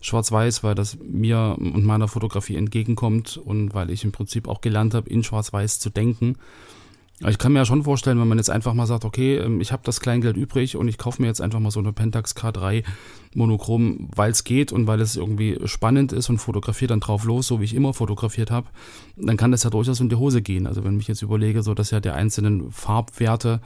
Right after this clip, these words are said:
ja zum Beispiel, äh, die sich halt n-, die einen hohen Farbkontrast haben, was weiß ich, Rot und Grün, dass die dann im Endeffekt ja im Schwarz-Weiß oder im Helligkeitskontrast sehr ähnlich sind, dann wären ja die Motive einfach auch irgendwie sehr,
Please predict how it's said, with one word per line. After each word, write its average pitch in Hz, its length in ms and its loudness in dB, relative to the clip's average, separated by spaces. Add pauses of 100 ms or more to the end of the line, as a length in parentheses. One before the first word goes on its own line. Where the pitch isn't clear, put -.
(500)
ja 107 160 2
zum 113 180 4
Beispiel, 107 640 2
äh, 101 120 0
die 101 120 -2
sich 101 180 -4
halt 110 160 0
n-, 113 240 0
die - 100 -4
einen 104 100 6
hohen 117 200 6
Farbkontrast 113 680 2
haben, 107 280 2
was 101 140 -4
weiß 92 80 -8
ich, 101 140 -8
Rot 104 140 -2
und 107 100 0
Grün, 113 380 2 (420)
dass - 220 -2
die 120 100 0
dann 110 160 4
im 107 100 4
Endeffekt 110 520 0
ja 107 180 2
im 98 140 0
Schwarz-Weiß 107 480 0
oder 90 140 -4
im 107 60 4
Helligkeitskontrast 110 1000 0
sehr 80 180 0
ähnlich 113 340 2
sind, 120 320 0 (140)
dann 107 400 0
wären 110 160 2
ja 113 80 2
die 113 100 0
Motive 107 480 -2
einfach 104 300 -4
auch - 120 -10
irgendwie 101 440 -2
sehr, 101 400 -2